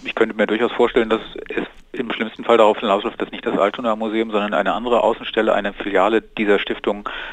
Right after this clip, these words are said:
Hamburger Historische Museen dann dran glauben muss, weil der Spardruck ist dann nach wie vor da und nachdem dieser Bürgerprotest so viel bewirkt hat in kurzer Zeit beim Altonaer Museum,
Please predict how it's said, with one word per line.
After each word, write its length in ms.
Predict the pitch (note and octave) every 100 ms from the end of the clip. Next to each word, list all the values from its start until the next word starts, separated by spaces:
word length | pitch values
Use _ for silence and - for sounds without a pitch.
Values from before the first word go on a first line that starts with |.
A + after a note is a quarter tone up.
| -
Hamburger 400 | A2 G#2 G2+ F#2
Historische 480 | G#2 - G2+ F#2 G#2
Museen 400 | F#2+ F#2 F#2 F2
dann 240 | E2+ E2+
dran 220 | - F2
glauben 340 | F2 F2+ E2+ E2
muss, 140 | E2 - -
weil 520 | F2+ F2+ F#2 F#2 D#2 -
der 100 | F2+
Spardruck 560 | - F2+ F#2 - G#2+ -
ist 160 | -
dann 100 | G2+
nach 220 | G2 F#2+
wie 80 | -
vor 240 | - G#2+ G2+
da 280 | F2+ F#2+
und 300 | C3 G#2+ G#2+ - - - -
nachdem 360 | - F#2 A#2+ A2
dieser 180 | G2+ G2+
Bürgerprotest 640 | G#2 G#2 G#2+ G#2 - G#2 -
so 60 | G2
viel 160 | -
bewirkt 380 | G2 F#2+ F#2 -
hat 120 | B2
in 140 | - G2
kurzer 320 | - A2+ A2+
Zeit 240 | - G2+
beim 160 | - G#2+
Altonaer 400 | G2+ G#2+ A2 G#2
Museum, 340 | G2+ G2+ A2